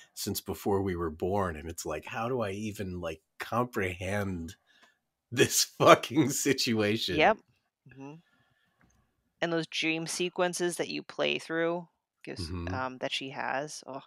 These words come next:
Speaker 2: gives me the chills. So.
Speaker 1: Ah, love that game.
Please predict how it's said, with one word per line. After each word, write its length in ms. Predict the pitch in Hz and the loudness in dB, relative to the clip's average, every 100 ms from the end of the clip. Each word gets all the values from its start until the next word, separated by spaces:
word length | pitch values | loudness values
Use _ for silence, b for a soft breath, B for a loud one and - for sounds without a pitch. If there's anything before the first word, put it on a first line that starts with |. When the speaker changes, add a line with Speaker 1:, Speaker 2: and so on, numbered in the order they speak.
| _ | _
Speaker 2:
gives 200 | - - | -18 -16
me 80 | - | -16
the 80 | - | -12
chills. 460 | - - - - _ _ _ _ _ _ _ _ | -8 -8 -10 -14 _ _ _ _ _ _ _ _
So. 200 | - - - - _ _ _ _ _ _ _ _ _ _ - - | -18 -16 -16 -18 _ _ _ _ _ _ _ _ _ _ -14 -8
Speaker 1:
Ah, 120 | 90 B _ _ _ _ | -8 B _ _ _ _
love 160 | - 98 | -20 -20
that 180 | 101 | -20
game. 100 | - | -20